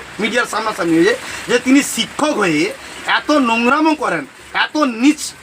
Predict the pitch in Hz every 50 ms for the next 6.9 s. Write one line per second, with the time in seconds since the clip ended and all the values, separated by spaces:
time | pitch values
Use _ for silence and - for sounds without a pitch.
0 | 175 202 240 247 302 339 349 339 - 294 240 226 - - 170 165 214 277 294 -
1 | - - - - 175 226 - 285 311 339 - - 196 208 233 240 285 285 - -
2 | 226 233 202 220 254 277 285 262 233 214 185 156 135 - - - - - - -
3 | 220 240 262 285 277 254 311 302 - - - 311 330 - - - 240 185 156 -
4 | - - 285 - - - - - - - - - - - - 156 254 285 294 294
5 | - - 170 202 240 - 311 302 294 254 254 302 330 330 302 262 226 190 160 131
6 | 120 - _ _ _ _ _ _ _ _ _ _ _ _ - - 247